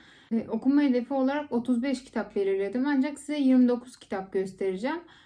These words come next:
E, sebebine gelecek olursak da altı kitabı kendime opsiyon olsun, seçenek olsun diye boş bıraktım. E, okuma planımın dışında farklı kitaplar okumak istersem diye hani bu planın dışına çıkmayayım,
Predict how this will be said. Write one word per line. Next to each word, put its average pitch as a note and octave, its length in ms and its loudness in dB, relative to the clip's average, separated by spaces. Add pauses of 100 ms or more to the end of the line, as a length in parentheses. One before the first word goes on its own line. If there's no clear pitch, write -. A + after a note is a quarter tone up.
(140)
E, A3+ 120 0
sebebine C4 500 2
gelecek C4 460 2
olursak B3+ 600 -4
da D#4+ 160 -6 (340)
altı C4+ 320 0
kitabı C4 360 -2
kendime B3+ 380 2
opsiyon B3 560 -2
olsun, F#3 300 -6
seçenek A#3 520 -2
olsun G#3+ 400 0
diye G#3 200 -2
boş A3+ 320 -4
bıraktım. F#3+ 500 -4 (440)
E, A3 180 0
okuma B3+ 360 4
planımın A#3+ 540 2
dışında A3+ 500 0
farklı A3+ 380 -4
kitaplar A3 420 -6
okumak A3+ 440 0
istersem G#3+ 760 -4
diye C4+ 120 -2
hani A3 240 -2
bu A#3+ 160 -2
planın A3 360 0
dışına A#3+ 360 -2
çıkmayayım, C4 640 -4